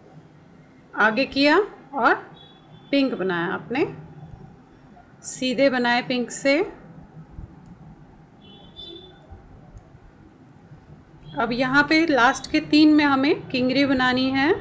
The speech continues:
ये तीन में हमें border बनाना है, तो आप तीन के तीन और बढ़ाएंगे।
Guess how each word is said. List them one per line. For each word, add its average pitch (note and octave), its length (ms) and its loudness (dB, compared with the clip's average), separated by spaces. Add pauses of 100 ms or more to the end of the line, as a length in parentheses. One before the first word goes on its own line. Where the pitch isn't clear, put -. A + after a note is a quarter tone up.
(120)
ये B3+ 160 -2
तीन C4 240 0
में B3+ 200 -2
हमें B3 300 0 (960)
border G#3+ 300 0
बनाना C4 360 2
है, B3+ 140 0
तो C4+ 120 -2
आप C#4 400 0
तीन C4+ 240 2
के D#4 200 0 (720)
तीन D4 220 6
और A#3+ 140 0
बढ़ाएंगे। F#3 480 -4